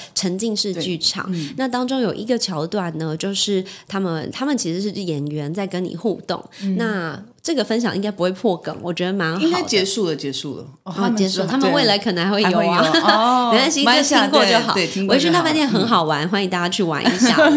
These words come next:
Speaker 1: <laughs> 好，那它中间就是每一个人拿了一个像小杯子，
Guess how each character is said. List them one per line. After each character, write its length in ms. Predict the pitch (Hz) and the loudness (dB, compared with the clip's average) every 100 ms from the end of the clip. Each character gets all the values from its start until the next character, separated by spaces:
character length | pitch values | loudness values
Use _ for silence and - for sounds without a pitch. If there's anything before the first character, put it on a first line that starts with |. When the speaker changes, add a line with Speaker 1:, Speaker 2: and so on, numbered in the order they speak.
| 320 | 4
Speaker 1:
<laughs> 240 | 277 - | 0 -2
好， 240 | - 175 - - - | -2 -4 -4 -10 -2
那 100 | 349 | 0
它 200 | 311 302 | 0 -2
中 180 | 285 277 | -2 -2
间 180 | 262 254 | -2 -2
就 120 | 247 | -2
是 300 | 220 214 170 151 | -2 -2 -2 -2
每 160 | 180 | -2
一 60 | 214 | 0
个 80 | 240 | 0
人 160 | 185 | -2
拿 140 | 175 156 | -4 -4
了 120 | 165 | -4
一 120 | 175 | -2
个 240 | 175 147 | -2 -2
像 280 | 180 196 165 | -4 -6 -4
小 220 | 165 143 | -4 -4
杯 240 | 131 175 196 | -2 -2 -2
子， 240 | 190 117 | -6 -10